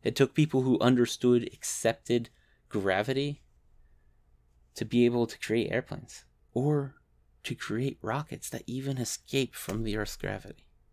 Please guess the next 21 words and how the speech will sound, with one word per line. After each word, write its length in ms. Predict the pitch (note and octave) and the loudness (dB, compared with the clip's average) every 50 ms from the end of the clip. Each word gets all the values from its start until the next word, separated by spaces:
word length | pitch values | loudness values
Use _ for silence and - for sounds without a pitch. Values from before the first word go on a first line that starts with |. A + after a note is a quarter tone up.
| _ _ _ _ _ _ _ _ _ _ _ _ _ _ _ _ _ _ _ _ _ _ _ _ _ _ _ _ _ _ _ _ _ _ _ _ _ _ _ _ _ _ _ _ - | _ _ _ _ _ _ _ _ _ _ _ _ _ _ _ _ _ _ _ _ _ _ _ _ _ _ _ _ _ _ _ _ _ _ _ _ _ _ _ _ _ _ _ _ -4
And 360 | - C3 C#3+ C#3+ C#3 B2 - - _ _ _ _ | 0 0 2 2 0 -2 -4 -10 _ _ _ _
if 180 | - G#2 - - | -8 -8 -6 -4
you 180 | C#3 E3+ G#3+ A3+ | -4 -2 -2 -2
understand 540 | G#3 F#3 E3+ D#3 - - D#3 E3+ F#3 F3 | -2 -4 -4 -6 -4 -2 -2 -2 -2 -4
your 140 | F3 F3 F3+ | -4 -6 -6
own 120 | F3 F3 F3+ | -4 -4 -6
limits, 400 | F3+ F#3+ G3 F#3+ - - - - _ _ _ _ _ _ _ _ _ _ _ _ _ _ | -6 -6 -8 -10 -12 -14 -18 -20 _ _ _ _ _ _ _ _ _ _ _ _ _ _
then 140 | A2+ A2 A2 | -6 -4 0
you 180 | A2 B2 D#3 | 2 2 2
can 140 | D#3 - E3 | 2 2 0
start 360 | D#3 - - C#3+ B2+ - - _ - | 2 2 4 4 2 2 0 _ -2
working 360 | - A#2+ B2 - - A#2+ A2 | 0 0 2 0 -2 -6 -6
on 140 | A2 G#2 G2+ | -4 -2 0
ways 340 | G2+ G2+ G#2 G#2 G2+ - - _ _ _ _ _ _ _ _ - | 0 2 0 0 -2 -6 -12 _ _ _ _ _ _ _ _ -6
to 100 | - G2 | -6 -6
conquer 420 | - - - A2+ A2 - - G2+ | -4 -2 0 0 0 0 0 0
them 380 | F2+ F#2 G2 G2+ F#2+ F#2 F2 E2+ | 0 0 2 0 2 0 -2 -6
too. 260 | D#2+ - - F#2 D#2+ - _ _ _ _ _ _ _ _ _ _ _ _ _ _ _ _ _ _ _ _ _ _ _ _ _ _ _ _ _ _ _ _ _ _ _ | -8 -10 -8 -8 -8 -8 _ _ _ _ _ _ _ _ _ _ _ _ _ _ _ _ _ _ _ _ _ _ _ _ _ _ _ _ _ _ _ _ _ _ _
Because 460 | - A#2 - C#3+ B2+ A#2+ - - - - _ _ _ _ _ _ _ _ _ _ _ _ _ _ _ _ _ _ _ _ _ _ _ _ _ _ | -6 0 4 6 6 6 4 0 -8 -16 _ _ _ _ _ _ _ _ _ _ _ _ _ _ _ _ _ _ _ _ _ _ _ _ _ _
you 240 | - G#2+ G#2+ A#2+ D3 | -8 -4 -2 0 0
realize 640 | C#3 D3+ E3+ F3 E3 D3 A#2+ C3 C#3+ D#3 - - | 2 2 2 2 2 2 0 0 -2 -4 -6 -14